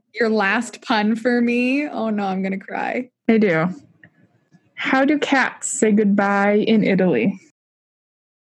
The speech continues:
Speaker 1: How?
Speaker 2: Meow.
Speaker 1: <laughs> Ciao.
Speaker 2: Meow.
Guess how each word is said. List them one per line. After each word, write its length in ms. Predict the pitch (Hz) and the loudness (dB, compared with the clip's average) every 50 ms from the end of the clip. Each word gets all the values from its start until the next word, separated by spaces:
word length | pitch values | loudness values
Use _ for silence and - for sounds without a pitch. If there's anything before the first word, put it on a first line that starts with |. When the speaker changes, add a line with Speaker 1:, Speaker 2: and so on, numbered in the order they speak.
| _ _ _ - - | _ _ _ -20 -8
Speaker 1:
How? 680 | - 370 320 285 262 254 277 277 285 - - 349 392 427 _ _ _ _ _ _ - 440 440 453 | -6 -4 -2 -2 -2 -4 -6 -8 -8 -8 -8 -8 -8 -10 _ _ _ _ _ _ -6 -4 0 0
Speaker 2:
Meow. 680 | 440 427 415 370 339 302 285 277 285 294 311 302 302 - _ _ _ _ _ _ - | 2 2 2 2 2 2 2 2 2 2 0 -2 -4 -8 _ _ _ _ _ _ -4
Speaker 1:
<laughs> 1200 | 605 587 - - 659 571 - 605 605 - - 587 571 494 - 539 539 539 - 494 440 - 466 440 - _ _ _ _ _ _ _ _ _ _ _ _ _ - - - - - - 740 - 494 466 - - - - - - _ _ - - _ _ _ _ _ _ _ _ _ _ | -4 -4 0 -2 -2 -2 0 -2 -4 -2 -2 -2 -4 -2 -4 -6 -8 -6 -6 -8 -8 -6 -8 -8 -8 _ _ _ _ _ _ _ _ _ _ _ _ _ -14 -14 -14 -14 -14 -12 -8 -8 -8 -8 -10 -18 -20 -20 -20 -20 _ _ -20 -20 _ _ _ _ _ _ _ _ _ _
Ciao. 720 | - - 277 240 233 220 214 220 220 226 233 247 277 330 - _ - - - - - - - - - 480 427 | -6 -4 -2 -2 0 0 -2 -2 -2 -4 -4 -6 -6 -8 -10 _ -20 -20 -20 -20 -20 -20 -20 -16 -14 -4 -2
Speaker 2:
Meow. 480 | 359 320 294 285 277 277 277 285 294 | 0 2 2 4 4 2 2 0 -2